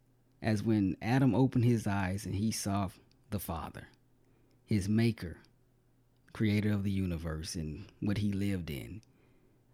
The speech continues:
I want us to recognize that." And for that to happen, just ask the Lord Jesus to come into our heart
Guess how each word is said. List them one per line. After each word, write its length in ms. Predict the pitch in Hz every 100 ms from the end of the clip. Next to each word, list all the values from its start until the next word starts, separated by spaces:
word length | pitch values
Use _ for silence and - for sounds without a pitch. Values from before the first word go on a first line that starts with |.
| -
I 80 | 120
want 300 | 127 131 127
us 160 | 120
to 140 | - 127
recognize 920 | 107 123 123 110 98 95 90 92 - - -
that." 500 | - 98 87 65 - - _ _ _ _ _ -
And 160 | 98
for 100 | 92 104
that 180 | 117 113
to 80 |
happen, 540 | 107 113 123 120 117 123 _ _
just 220 | 117 -
ask 220 | 117 120
the 60 | -
Lord 300 | 120 131 127
Jesus 420 | - 139 - 117
to 100 | -
come 300 | 104 110 117
into 340 | 127 123 127 120
our 200 | 123 127
heart 420 | - 82 -